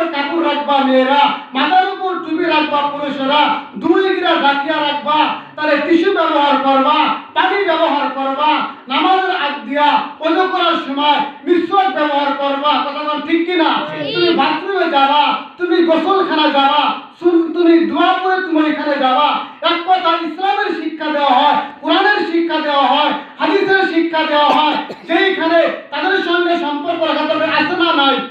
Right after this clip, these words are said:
Speaker 2: আছে।
Speaker 1: আমার ভাই আসআদ মাদানী রহমাতুল্লাহ আলাই,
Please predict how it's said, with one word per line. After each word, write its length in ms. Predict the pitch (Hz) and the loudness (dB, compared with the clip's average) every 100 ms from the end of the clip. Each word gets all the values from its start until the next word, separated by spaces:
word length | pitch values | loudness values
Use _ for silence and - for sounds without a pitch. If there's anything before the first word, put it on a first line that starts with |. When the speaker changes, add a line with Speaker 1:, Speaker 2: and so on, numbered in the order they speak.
| - | -12
Speaker 2:
আছে। 180 | 277 - - - 254 240 196 - - | -14 -14 -14 -12 -10 -12 -12 -18 -8
Speaker 1:
আমার 260 | 262 320 339 | -2 0 2
ভাই 220 | 330 320 311 - - 285 | 2 2 0 -4 -10 -4
আসআদ 420 | 311 285 277 - 285 | -4 -2 -2 -2 -2
মাদানী 360 | 294 370 370 370 | 0 2 2 2
রহমাতুল্লাহ 800 | 311 277 320 320 359 294 330 294 269 285 | 0 0 0 -2 -4 -2 2 2 2 0
আলাই, 220 | 311 | 0